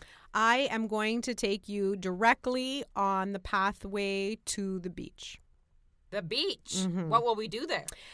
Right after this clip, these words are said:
Speaker 1: Well, uh, you can stroll along the boardwalk. Uh, people watching, that's always fun.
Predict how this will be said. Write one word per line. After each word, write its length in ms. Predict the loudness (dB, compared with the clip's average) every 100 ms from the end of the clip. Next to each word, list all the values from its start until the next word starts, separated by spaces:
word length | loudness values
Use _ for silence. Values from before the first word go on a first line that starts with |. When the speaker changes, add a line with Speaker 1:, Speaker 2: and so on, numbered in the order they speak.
| -20 0
Speaker 1:
Well, 400 | 6 8 6 2 2
uh, 340 | 2 4 2
you 140 | 0 0
can 160 | -2
stroll 320 | 2 2 4
along 400 | 4 4 4 2
the 240 | 2 0 0
boardwalk. 760 | 0 -2 0 2 2 0 -14 -18 -20 -10
Uh, 200 | -6 -4
people 280 | -2 0 2
watching, 400 | 4 4 2 0
that's 220 | 2 2
always 360 | 2 2 0 2
fun. 300 | 8 8 6